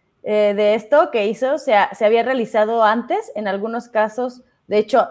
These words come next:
hasta lo habían hecho diez años antes, pero Neuralink, así se llama la empresa, eh, ha logrado dar dos pasos importantes, que es miniaturizar el dispositivo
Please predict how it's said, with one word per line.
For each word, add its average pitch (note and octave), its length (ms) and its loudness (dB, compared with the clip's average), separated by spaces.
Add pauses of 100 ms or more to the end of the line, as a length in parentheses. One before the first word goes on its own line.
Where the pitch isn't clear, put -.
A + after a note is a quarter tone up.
hasta G3+ 240 0
lo G3 60 4
habían G#3 180 0
hecho B3 200 -4
diez A3 280 0
años A3 320 -2
antes, G#3+ 500 0 (400)
pero A#3 240 8
Neuralink, A3 680 4 (100)
así G3 220 -4
se G#3+ 180 -4
llama G3 240 0
la F3+ 100 0
empresa, A3+ 460 0 (480)
eh, - 380 -2
ha A3+ 120 4
logrado A#3 540 6
dar G#3+ 220 4
dos G#3+ 220 -2
pasos A#3 600 -4 (160)
importantes, G3+ 800 -4
que G#3+ 120 -2
es G#3 140 -6 (380)
miniaturizar A#3 760 4
el C4 140 6
dispositivo A3+ 720 0